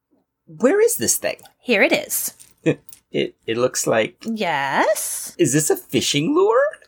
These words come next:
Speaker 2: A fishing lure? No.
Speaker 1: It's, it's got feathers.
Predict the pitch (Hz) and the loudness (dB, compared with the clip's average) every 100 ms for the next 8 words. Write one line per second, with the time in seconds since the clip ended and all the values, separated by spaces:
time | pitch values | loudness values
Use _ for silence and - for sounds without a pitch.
0 | - 277 - - 539 679 - 807 466 240 | -2 0 -2 -2 2 2 2 0 2 2
1 | 226 185 175 165 160 233 494 - 622 622 | 2 2 4 4 4 2 0 -4 -2 2
2 | 554 480 262 233 208 190 165 143 - - | 4 4 4 2 0 -2 -4 -6 -10 -20
3 | _ _ _ - - 349 120 - 131 165 | _ _ _ -2 0 0 -2 -2 -2 2
4 | - - 523 - - | 2 0 -2 -4 -6